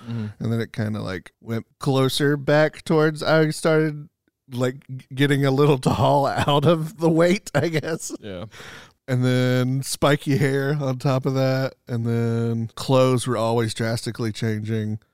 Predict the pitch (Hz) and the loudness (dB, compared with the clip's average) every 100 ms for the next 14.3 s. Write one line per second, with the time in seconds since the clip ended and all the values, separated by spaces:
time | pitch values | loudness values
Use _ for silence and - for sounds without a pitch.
0 | _ _ _ _ - 110 117 117 110 120 | _ _ _ _ -6 0 2 2 0 0
1 | 110 123 117 123 117 107 120 110 113 - | 0 0 0 0 -2 -2 -2 0 -4 -6
2 | 113 104 104 104 104 104 101 _ 117 110 | -4 -2 -2 -2 -2 -4 -6 _ -6 -4
3 | 107 - 120 113 107 107 104 - _ 139 | -4 -4 0 0 -2 -4 -8 -10 _ -20
4 | 151 - - - 71 - - - - - | -20 -16 -12 -12 -12 -16 -16 -16 -18 -20
5 | - - - - - 1077 - 339 _ - | -20 -20 -14 -10 -4 -6 -4 -10 _ -14
6 | _ - - - _ _ _ _ _ _ | _ -20 -20 -20 _ _ _ _ _ _
7 | _ _ _ _ _ _ _ 104 92 87 | _ _ _ _ _ _ _ -14 -10 -10
8 | 101 - _ _ 151 143 135 123 120 160 | -12 -18 _ _ -2 0 2 0 4 4
9 | 143 151 147 139 131 117 110 104 104 101 | 6 6 4 4 2 0 -4 -4 -4 -4
10 | 101 104 - 160 117 80 - - _ - | -4 -6 -4 0 0 0 -6 -20 _ -8
11 | 151 143 - 214 165 139 131 131 127 113 | -4 -4 -4 -6 -4 -4 -4 -6 -6 -12
12 | 90 - 117 - - 110 151 - 175 139 | -14 -16 -18 -18 -10 -4 -4 -2 -6 -6
13 | - 127 107 101 104 - 104 104 101 104 | -8 -4 -2 -4 -6 -10 -12 -10 -8 -6
14 | 113 139 123 | -2 -2 -4